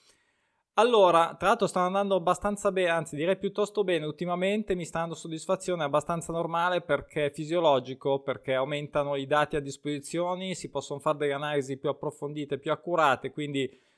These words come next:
tutto questo giova ovviamente. Speriamo che giovi anche a questo Totocalcio perché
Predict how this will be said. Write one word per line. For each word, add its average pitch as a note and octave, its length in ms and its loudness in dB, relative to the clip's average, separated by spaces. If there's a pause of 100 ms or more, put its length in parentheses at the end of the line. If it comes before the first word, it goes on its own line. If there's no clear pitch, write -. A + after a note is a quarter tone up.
(100)
tutto F#3+ 320 -4
questo F3 360 0
giova F3 460 6
ovviamente. D3+ 640 0
Speriamo G#3 460 2
che F#3+ 100 2
giovi G3 320 0
anche G3 280 -2
a D3+ 60 -6
questo F3+ 300 -4
Totocalcio D#3 760 -2
perché D3 580 0